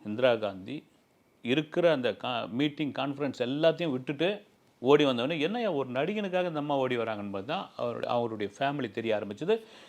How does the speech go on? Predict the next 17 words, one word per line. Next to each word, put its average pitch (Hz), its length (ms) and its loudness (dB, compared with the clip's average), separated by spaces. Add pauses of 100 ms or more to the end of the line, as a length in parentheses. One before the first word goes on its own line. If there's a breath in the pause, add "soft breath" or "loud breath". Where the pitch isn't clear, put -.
ஐம்பத்தெட்டு 170 440 6
வயசுக்கு 196 300 4
அப்புறம் 175 400 2
நடிப்பே 147 300 2
வேணான்னு 151 320 4
சொன்ன 127 300 0
ஒருத்தர் 147 300 -4
ப்ரொடக்ஷன் 143 320 -2
கம்பெனி 123 220 -4
ஆரம்பிக்கிறார். 117 460 -2
ப்ரொடக்ஷன் 143 360 0
கம்பெனி 127 280 0
ஆரம்பிச்சு 127 640 0 (280 loud breath)
அதில் 156 360 0 (120)
பெரிய 165 260 2
நஷ்டத்தை 117 520 -4
சம்பாதிக்கிறார். 95 420 -4